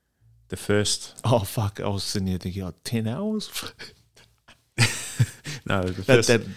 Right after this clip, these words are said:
Speaker 2: that does sound like a full marathon, eh? Nah,
Speaker 1: full
Speaker 2: not even
Speaker 1: marathon
Speaker 2: that.
Speaker 1: is, um, like, if you do under three hours, it's pretty good.
Speaker 2: Mm.
Speaker 1: That's the goal, really.
Speaker 2: Yeah.
Speaker 1: Just row under three hours.
Speaker 2: That's what the CrossFit athletes did in one of the games, eh? Was it a full marathon?
Speaker 1: Yeah, yeah,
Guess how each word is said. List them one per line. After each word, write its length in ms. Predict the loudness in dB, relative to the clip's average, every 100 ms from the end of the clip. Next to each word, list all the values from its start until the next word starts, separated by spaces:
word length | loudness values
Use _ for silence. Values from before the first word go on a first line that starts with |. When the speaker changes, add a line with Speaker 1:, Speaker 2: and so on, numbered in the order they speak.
| 0
Speaker 2:
that 120 | 0
does 140 | 0
sound 180 | -2 -2
like 140 | -2 -4
a 100 | -8
full 300 | -6 -2 -2
marathon, 520 | -2 -4 -8 -8 -6
eh? 160 | -6 -8 _ _ _ -6
Nah, 120 | 0
Speaker 1:
full 100 | 2
Speaker 2:
not 60 | 4
even 20 |
Speaker 1:
marathon 400 | 4 2 0 -2
Speaker 2:
that. 60 | -2
Speaker 1:
is, 220 | -4 -6
um, 460 | -4 -4 -4 -8 -12 -16 _
like, 120 | -10 -6
if 60 |
you 80 | -2
do 160 | -2 0
under 140 | -2
three 240 | 0 0 2
hours, 240 | 0 -2
it's 120 | -8
pretty 180 | -8 -6
good. 180 | -4 -6 _ -20
Speaker 2:
Mm. 140 | -20 -20 _ _ _ _ _ _ _ -2
Speaker 1:
That's 160 | 0
the 60 | 0
goal, 340 | 2 2 0 _ -8
really. 260 | -4 -4 -6 -10
Speaker 2:
Yeah. 200 | -10 -10 -12
Speaker 1:
Just 120 | -6
row 200 | -2 0
under 140 | -2 -4
three 200 | -4 -4
hours. 360 | -2 -4 -8 -10 -2
Speaker 2:
That's 180 | 0
what 120 | 0 -2
the 80 |
CrossFit 420 | -2 -2 0 -4 -4
athletes 460 | -6 -4 -4 -4
did 140 | -2 0
in 100 | 0
one 140 | 0
of 80 | 0
the 60 | 0
games, 380 | 0 0 0 0
eh? 160 | 0 -4 _ _ _ _ _ -2
Was 100 | 4
it 60 |
a 40 | 4
full 180 | 4 4
marathon? 560 | 4 2 2 2 0 _
Speaker 1:
Yeah, 100 | -2
yeah, 100 | 0